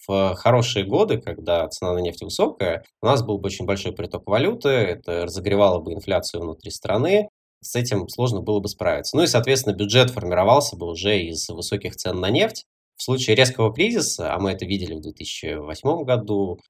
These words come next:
в две тысячи двадцатом году, резкий кризис, падение цен на энергоносители, бюджет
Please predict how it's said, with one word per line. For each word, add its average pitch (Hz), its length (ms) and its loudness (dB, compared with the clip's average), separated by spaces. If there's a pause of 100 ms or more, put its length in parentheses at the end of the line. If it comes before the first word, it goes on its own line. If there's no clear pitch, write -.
в 90 60 -16
две 85 120 -12
тысячи 85 680 -4
двадцатом 113 560 2
году, 90 460 -4 (120)
резкий 123 380 -2
кризис, 202 420 -2
падение 101 480 2
цен 95 220 -2
на 92 100 -4
энергоносители, 104 1080 2 (140)
бюджет 110 680 2